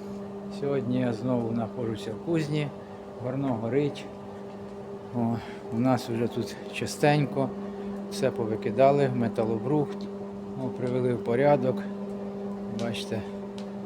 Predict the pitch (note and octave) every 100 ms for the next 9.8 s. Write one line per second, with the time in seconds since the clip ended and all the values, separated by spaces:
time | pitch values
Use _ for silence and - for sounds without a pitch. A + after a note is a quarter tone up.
0 | - - - - A#2+ B2 D3 C#3 B2+ G#2
1 | A#2 G#2 G2+ - - - - - - -
2 | - B2 C3 A#2 B2+ G#2 G2+ - - -
3 | - - - - F3 D3 D#3 D#3+ G3+ E3+
4 | D#3+ D#3+ - D#3+ C3+ - - - - -
5 | - G3+ G3+ G3+ C#3 C#3 G3+ G3+ G3+ G3+
6 | G3+ G3+ G3+ - G3 G3+ - - - -
7 | - - - - - C#3+ C#3 D3+ C#3 -
8 | - E3 E3 - C3+ B2+ A2 - C3 B2+
9 | D3 - D3+ C3+ E3+ F#3+ F#3 F#3